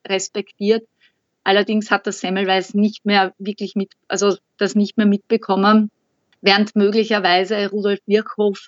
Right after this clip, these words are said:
der ja auch ein sehr bekannter deutscher Mediziner war, hat achtzehnhundertdreiundsechzig zumindest seine früheren Auffassungen,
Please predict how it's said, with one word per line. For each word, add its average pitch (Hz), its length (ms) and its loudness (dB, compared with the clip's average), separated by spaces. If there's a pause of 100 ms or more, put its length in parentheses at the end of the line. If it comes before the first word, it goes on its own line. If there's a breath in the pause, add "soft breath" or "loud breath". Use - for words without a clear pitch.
(500)
der 190 100 2
ja 190 140 4
auch 185 160 -2
ein 196 140 -4
sehr 202 140 -6
bekannter 185 440 -6
deutscher 180 560 -2
Mediziner 208 720 -4
war, 196 300 2 (320)
hat - 180 -2 (160)
achtzehnhundertdreiundsechzig 196 1700 -4
zumindest 208 680 -2
seine 190 540 2
früheren 202 480 2
Auffassungen, 190 920 -2